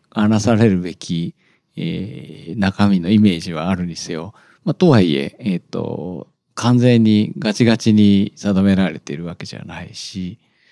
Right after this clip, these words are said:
まあ、変な話、まあ、要するに、えーと、まあ、め-、意思が基本にあって、ベースに、まあ、その教育は、まあ、六年間なわけで、まあ、なんやったら臨床研修二年も、ひょっとしたら、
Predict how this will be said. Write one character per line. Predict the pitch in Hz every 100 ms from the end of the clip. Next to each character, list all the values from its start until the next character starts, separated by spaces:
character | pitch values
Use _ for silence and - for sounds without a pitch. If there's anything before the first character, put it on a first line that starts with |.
| _ _ _ _ -
ま | 101
あ、 | 87
変 | 110
な | 95
話、 | 82 82 76 - 87 82 - -
ま | 139
あ、 | 110
要 | 143
す | 233
る | 320
に、 | 208 98 80 -
え | 92
ー | 87
と、 | - 95 92 90 90 - _ _ _ _ _ -
ま | 156
あ、 |
め-、 | 123 - - -
意 | 185 185
思 | 147
が | 92
基 | - 98
本 | 110 107
に | 107
あ | 110
っ |
て、 | _ - 151
ベ | 90 92
ー |
ス | - 90
に、 | - - _ _
ま | -
あ、 |
そ | - 143
の | 147 135
教 | 131 135
育 | 95 -
は、 | 76
ま |
あ、 | 69
六 | 82 -
年 | -
間 | - -
な | -
わ | -
け | -
で、 | 85 80 117
ま | 113 95
あ、 |
な | 90
ん |
や | 85
っ |
た | 113
ら | 69
臨 | 85
床 | 82
研 | 80 92
修 | -
二 | 90 85
年 | 80
も、 | 78
ひ |
ょ | 110
っ |
と | -
し | -
た | 101
ら、 | 80